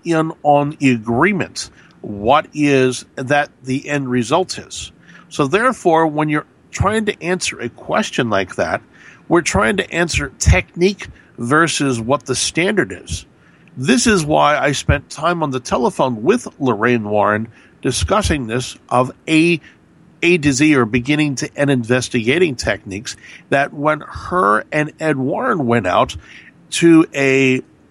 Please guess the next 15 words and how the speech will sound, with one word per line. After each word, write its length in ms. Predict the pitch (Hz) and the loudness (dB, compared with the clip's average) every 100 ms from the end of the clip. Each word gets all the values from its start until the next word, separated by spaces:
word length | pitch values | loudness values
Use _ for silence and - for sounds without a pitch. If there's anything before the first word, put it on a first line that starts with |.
| _ _ - - | _ _ -20 -8
a 120 | 127 | -4
parent 380 | - 170 175 147 | 0 2 2 2
conference 400 | 160 151 160 147 - | 0 0 -2 -6 0
or 220 | 175 156 | 2 4
a 40 | |
university, 1080 | 139 135 147 117 110 151 247 - 135 - - - - - - | 2 2 0 0 0 2 2 0 -4 -8 -16 -20 -20 -20 -18
they 600 | - 117 113 170 208 220 | -14 -6 0 4 4 2
had 680 | 165 - 170 165 160 160 156 _ _ - | -2 -4 -2 0 0 -2 -4 _ _ 2
all 260 | 147 180 | 4 6
of 120 | 214 | 4
their 140 | 196 208 | 2 0
liner 400 | 185 175 185 185 | 2 2 2 2
notes 340 | 170 175 - | 0 -4 -6
with 240 | 160 147 - | -6 -6 -4
them, 240 | 139 156 | -4 -4